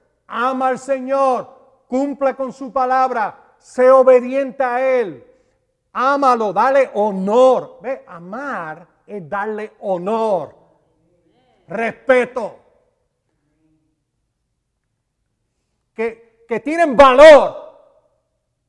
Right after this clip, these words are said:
en tus ojos. Amén. <clears throat> Mira, eh, y esta, y esta yo se las di antes, pero se las voy a dar de nuevo.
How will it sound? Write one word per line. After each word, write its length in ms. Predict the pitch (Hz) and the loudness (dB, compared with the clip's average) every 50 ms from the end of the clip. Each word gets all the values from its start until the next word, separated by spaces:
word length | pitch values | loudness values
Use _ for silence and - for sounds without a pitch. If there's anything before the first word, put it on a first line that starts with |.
| _ _ _ _ _ _ _ _ _ _ _ _ _ _ _ - | _ _ _ _ _ _ _ _ _ _ _ _ _ _ _ -8
en 220 | 285 285 240 - | -6 -6 -4 0
tus 300 | - 359 339 285 - - | 4 4 4 4 4 6
ojos. 520 | 320 294 247 208 165 202 156 123 - - - _ _ _ _ _ _ _ _ _ _ _ _ _ _ _ _ _ _ _ _ _ _ _ _ _ _ _ _ _ _ _ _ _ _ _ _ _ _ _ _ | 4 6 6 6 4 2 0 -2 -6 -16 -20 _ _ _ _ _ _ _ _ _ _ _ _ _ _ _ _ _ _ _ _ _ _ _ _ _ _ _ _ _ _ _ _ _ _ _ _ _ _ _ _
Amén. 280 | 95 104 127 220 285 _ _ _ _ _ _ 240 233 233 226 220 220 214 208 202 _ _ _ _ _ _ _ _ _ _ _ _ _ _ _ _ _ _ _ _ _ _ _ _ | -20 -20 -20 -20 -20 _ _ _ _ _ _ _ _ _ _ _ _ _ _ _ _ _ _ _ _ _ _ _ _ _ _ _ _ _ _ _ _ _ _ _ _ _ _ _
<clears throat> 360 | - 170 202 170 151 139 104 - _ _ _ _ _ _ - | -12 -10 -10 -10 -10 -14 -16 -20 _ _ _ _ _ _ -12
Mira, 600 | 143 170 190 208 202 196 185 170 151 139 - _ | -6 -4 -2 0 2 2 2 0 0 -4 -6 _
eh, 640 | - 165 160 151 147 135 127 117 104 101 90 _ _ _ _ _ _ _ _ _ _ _ _ _ _ _ _ _ _ _ _ _ _ _ _ _ _ _ _ _ _ _ _ _ _ _ _ _ _ _ _ _ _ _ | -8 -6 -6 -6 -6 -6 -8 -10 -12 -16 -20 _ _ _ _ _ _ _ _ _ _ _ _ _ _ _ _ _ _ _ _ _ _ _ _ _ _ _ _ _ _ _ _ _ _ _ _ _ _ _ _ _ _ _
y 100 | 156 151 | -10 -8
esta, 240 | 156 156 - 175 160 | -8 -8 -8 -10 -10
y 100 | 151 156 | -8 -10
esta 200 | 151 - 180 160 | -12 -10 -12 -14
yo 100 | 147 147 | -14 -14
se 120 | - 170 | -12 -10
las 140 | 156 139 120 | -8 -8 -8
di 140 | 151 147 147 | -8 -8 -8
antes, 300 | 143 143 139 - 131 117 | -8 -8 -10 -14 -18 -18
pero 160 | - 120 117 | -16 -16 -16
se 100 | - 123 | -16 -14
las 60 | 113 | -10
voy 100 | 120 135 | -6 -4
a 80 | 135 131 | -4 -4
dar 160 | 131 127 117 | -4 -6 -8
de 120 | 123 120 | -10 -14
nuevo. 360 | 110 113 120 117 101 101 98 | -16 -18 -18 -20 -20 -20 -20